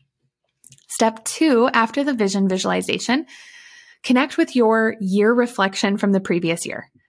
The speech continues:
You cannot control the future any more than you can change the past, but what you can do is you can apply what you've learned to be intentional about how you're going to spend your time, energy, and attention in the new year.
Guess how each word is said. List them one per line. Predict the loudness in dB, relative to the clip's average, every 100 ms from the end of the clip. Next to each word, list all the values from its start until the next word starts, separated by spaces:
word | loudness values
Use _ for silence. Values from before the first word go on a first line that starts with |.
| _ _ _ -4
You | -2 0
cannot | 0 0 0 0
control | -2 0 0
the | 0
future | 0 0 2 0 0
any | -2 0 2
more | 2 2
than | 2
you | 2
can | 0 -2
change | 0 -2 -2
the | -4
past, | -2 -2 -2 -4 -16 _ 0
but | 0 -2 -6 -10 _ _ -4
what | -2
you | -2
can | -4 -4 0 2
do | 2 2 0
is | 0 0
you | -2
can | -4 -2 0
apply | 0 -2 0 2 2 0
what | 0
you've | -2 -2
learned | -2 0 -2 -4 -8 -4
to | 0
be | 2
intentional | 0 -2 -2 0 2 2 2
about | 0 0 -2
how | -2 0
you're | 0 0
going | 0
to | 0
spend | -2 -4
your | -4
time, | -2 0 0 0
energy, | -2 -2 0 0
and | 0
attention | -2 -2 -2 -2
in | -2 -2
the | 0
new | -2 -4
year. | -6 -12